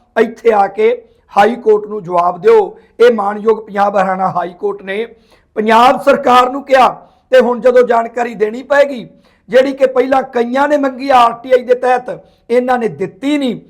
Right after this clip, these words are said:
ਹੁਣ ਦੇਣੀ ਪਏਗੀ। ਪਰਤਾਂ ਤੇ ਰਾਜ ਕਈ ਖੁੱਲਣਗੇ ਤੇ ਰੌਲਾ ਵੀ ਪਵੇਗਾ, ਤੁਸੀਂ ਦੇਖ ਲਿਓ।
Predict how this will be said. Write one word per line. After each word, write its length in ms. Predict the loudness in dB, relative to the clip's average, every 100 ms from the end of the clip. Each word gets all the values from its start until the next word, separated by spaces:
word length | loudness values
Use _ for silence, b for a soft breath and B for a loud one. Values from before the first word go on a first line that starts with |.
| b b -14
ਹੁਣ 120 | -12
ਦੇਣੀ 340 | -2 0 0 -2
ਪਏਗੀ। 480 | -2 -2 -2 -8 -12 b b _
ਪਰਤਾਂ 540 | -2 -2 0 2 2 2
ਤੇ 140 | 2
ਰਾਜ 460 | 2 4 4 4 -2 -2
ਕਈ 240 | 0 0 0
ਖੁੱਲਣਗੇ 600 | -2 -2 0 4 4 4 -4 _ 0
ਤੇ 120 | 2
ਰੌਲਾ 300 | 2 2 0
ਵੀ 100 | 0
ਪਵੇਗਾ, 440 | -4 0 0 0 -2
ਤੁਸੀਂ 300 | -6 -8 -2
ਦੇਖ 240 | -2 -2
ਲਿਓ। 200 | -12